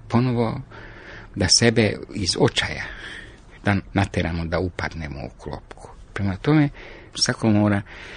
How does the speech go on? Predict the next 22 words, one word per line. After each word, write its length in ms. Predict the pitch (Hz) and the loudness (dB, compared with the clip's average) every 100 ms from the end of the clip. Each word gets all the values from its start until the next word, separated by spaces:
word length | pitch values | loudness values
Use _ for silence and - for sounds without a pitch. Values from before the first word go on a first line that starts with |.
| - - | -16 -8
da 200 | 104 98 | 4 6
ostaje 460 | 104 - 98 92 82 | 6 4 4 4 4
sam 320 | - 98 92 | 0 0 0
sa 160 | - | -2
sobom 400 | - - 76 - - - - - - - | -2 -6 -8 -10 -18 -20 -20 -20 -20 -8
i 100 | 87 | -4
da 100 | 92 | -2
pogleda 460 | - 98 101 87 | 0 4 6 6
u 180 | 87 82 | 2 2
ogledalo 600 | 80 85 92 95 117 120 - | -2 -2 0 0 -2 -4 -4
i 100 | 92 | -4
da 100 | 90 | -2
bude 240 | 98 92 - | -2 -2 -2
trezen, 540 | 87 76 71 - - - - - | -4 -4 -6 -8 -10 -16 -20 -8
da 60 | - | 0
ne 140 | 104 | 0
čini 260 | 107 110 98 | 2 2 4
ništa 560 | 90 101 - - 107 117 - - - - - - - | 4 4 4 4 0 -2 -8 -20 -20 -20 -16 -16 -12
što 240 | - - 98 | -8 0 2
bi 140 | 90 | 4
još 420 | 92 98 - - - | 4 4 2 -2 -2
kvario 580 | - 87 87 90 82 | 0 0 0 0 -2